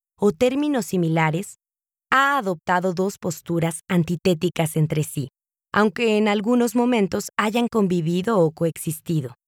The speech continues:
Por un lado, la de buscar una explicación trascendente, atribuyendo a divinidades, dioses o seres superiores la causa y las consecuencias del devenir vital.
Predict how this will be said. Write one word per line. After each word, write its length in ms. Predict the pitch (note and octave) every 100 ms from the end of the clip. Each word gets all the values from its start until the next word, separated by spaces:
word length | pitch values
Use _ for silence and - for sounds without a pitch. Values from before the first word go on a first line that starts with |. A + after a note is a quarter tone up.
| _ _ _ _ -
Por 160 | A#3+ D4+
un 160 | F4
lado, 320 | G#3 F3+ G#3 - _ -
la 160 | G3
de 80 | F#3
buscar 440 | F3+ F#3+ - G3+ G#3+
una 140 | A3+
explicación 720 | G3+ - F3+ - E3+ - F#3
trascendente, 840 | F3 F3+ D#3+ E3+ D#3+ E3+ E3 E3 G3+ _ -
atribuyendo 800 | F#3 E3+ G3+ G3+ F3 A#3 B3 C4
a 100 | A3
divinidades, 880 | F3+ E3 D#3+ D3+ F#3+ G3 E3+ E3+ - - _
dioses 720 | D#3+ D#3+ G#3 A3+ - F3+ E3 - _
o 120 | - A3
seres 320 | - D4 D4
superiores 720 | F#3+ - F3+ F3 F3 G3+ - -
la 240 | E3+ E3
causa 500 | D#3+ A3+ C4 B3+ C4+
y 80 | G3
las 200 | D#3+ D#3+
consecuencias 800 | F3+ D#3+ D#3+ - F3+ E3+ F3+ E3+
del 180 | D#3+ D#3+
devenir 460 | E3 D#3+ D#3+ D#3 D3+
vital. 400 | D#3 - B2+